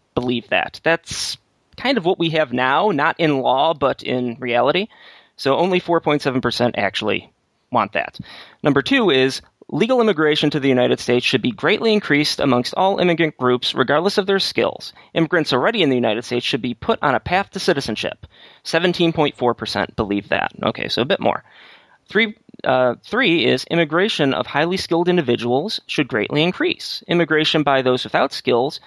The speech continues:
should continue at its current pace, although this immigration should be legalized. Okay, so that's ten point eight percent. Position four, immigration of highly skilled individuals should greatly increase, and immigration amongst those without such skills should be limited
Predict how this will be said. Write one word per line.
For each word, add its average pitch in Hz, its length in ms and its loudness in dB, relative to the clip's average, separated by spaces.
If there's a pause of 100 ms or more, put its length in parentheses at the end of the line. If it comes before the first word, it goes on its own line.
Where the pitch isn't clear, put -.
(160)
should - 240 -2
continue 208 400 0
at 156 80 2
its - 160 -4
current - 300 -2
pace, 110 400 -2
although 139 440 2
this 135 380 -2
immigration 131 560 2
should 120 260 -2
be 120 140 0
legalized. 117 880 -2 (320)
Okay, - 240 -2
so 113 220 0 (260)
that's - 320 -2 (140)
ten 139 240 0
point 123 340 -2
eight - 140 -8
percent. - 440 -8 (840)
Position 113 380 -4
four, 202 440 0 (340)
immigration 180 500 0
of 127 60 0
highly 185 340 -2
skilled 185 320 0
individuals 175 500 0
should 123 140 -2
greatly 156 340 0
increase, 156 560 0
and 151 140 0
immigration 202 640 0
amongst 151 400 0
those 131 380 0
without - 340 0
such - 240 -2
skills 123 400 0
should 185 200 -2
be 202 100 4
limited 185 500 0